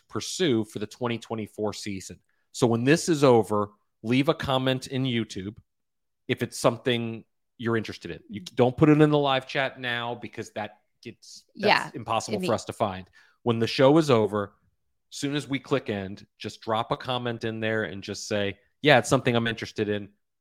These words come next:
Speaker 1: or, "I need more info," or, "Not really interested, don't care," things like that. Um, I don't know what the cost would be. Obviously, we would do something,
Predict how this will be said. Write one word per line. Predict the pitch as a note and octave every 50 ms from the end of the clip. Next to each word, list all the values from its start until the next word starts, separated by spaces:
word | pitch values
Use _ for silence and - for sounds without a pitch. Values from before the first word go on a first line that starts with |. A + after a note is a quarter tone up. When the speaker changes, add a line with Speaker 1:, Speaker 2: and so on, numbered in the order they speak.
| _ _ _ -
Speaker 1:
or, | A#2 G#2 G2+ G2+ G2 G2 F#2+ -
"I | A2+ A2
need | A2+ A#2 A2
more | A2+ A2 G#2+ G#2+
info," | G#2 F#2+ - - G2+ G2+ G2+ G2+
or, | G2 - A2 G2 G2 F#2 F#2 F2+ F#2+
"Not | A2 A#2+ A#2+ A2+
really | B2 A#2 A2+ A2+ A2+
interested, | A2+ A2+ - A#2 - - B2+ A#2+ G#2+ F#2
don't | - G#2+ G#2 G#2 -
care," | - - A#2 A#2 A#2 A#2 A#2+ - _ _ _ _ _ -
things | A#2 A2 A2 G#2
like | - A2 G2+ -
that. | - G#2+ G2+ F#2+ F#2 - _ _ _ _ _ _ _ _ _ -
Um, | B2+ B2 A#2+ A#2 A2+ G#2+ G#2 G#2 G2+ - _ _ _ _ _ _ _ _ _ _ _ _ _ _ -
I | C3 C#3
don't | D#3 E3 D3+ C3+
know | C3+ C3+ C#3
what | C#3+ D3 C#3 -
the | D3
cost | - - - C#3 C3+ C3+ - - -
would | D3 C3+
be. | C#3+ C#3+ D3+ D3+ - -
Obviously, | - A2+ A#2 C3+ C3+ - - - C#3+ C3+ B2+
we | A2+ G#2 G#2+ A#2+ A#2+
would | A2 A2+ A2+ G#2 G2 G2 _ _ _ _
do | - A#2+ B2+ C3+
something, | - - C3 B2 A#2+ - C3 B2 A#2+ A#2 -